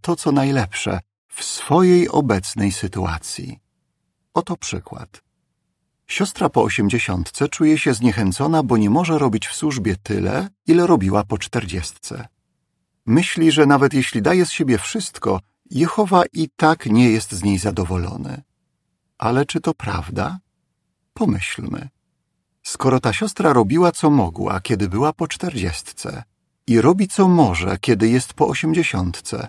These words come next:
to nigdy nie przestała dawać Jehowie tego, co najlepsze. Gdyby nam się wydawało, że nasza służba nie zadowala Jehowy, pamiętajmy, że to On decyduje o tym, co Go zadowala,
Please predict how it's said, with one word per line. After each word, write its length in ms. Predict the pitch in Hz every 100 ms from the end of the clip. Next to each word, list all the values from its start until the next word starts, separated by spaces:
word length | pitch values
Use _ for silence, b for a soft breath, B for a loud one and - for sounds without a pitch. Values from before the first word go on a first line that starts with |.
| _ _ _ _
to 180 | 127 127
nigdy 640 | 143 214 151 104 98 110
nie 140 | 101
przestała 500 | 101 101 - 160 156
dawać 340 | 147 147 147 -
Jehowie 420 | 131 160 135 110 -
tego, 420 | - 110 95 127
co 200 | 160 139
najlepsze. 760 | 131 151 170 175 - - - - _ _ _ _ _ _ _ _ -
Gdyby 380 | 92 101 98
nam 200 | 101 123
się 160 | 135 147
wydawało, 600 | 120 101 92 110 151 110
że 120 | 110
nasza 260 | 110 113 95
służba 380 | - 147 139 139
nie 180 | 127
zadowala 560 | 110 98 92 113 170 117
Jehowy, 640 | 98 90 101 87 - - - _ _ _ _ _ _
pamiętajmy, 880 | 139 139 147 139 175 165 101 95 98
że 160 | 104 123
to 260 | 143 131 -
On 420 | - 165 101 90 90
decyduje 640 | 104 - 101 113 107 101
o 140 | 143 143
tym, 300 | 151 139 135
co 220 | - 113
Go 140 | 110
zadowala, 840 | 98 90 90 90 95 110 151 208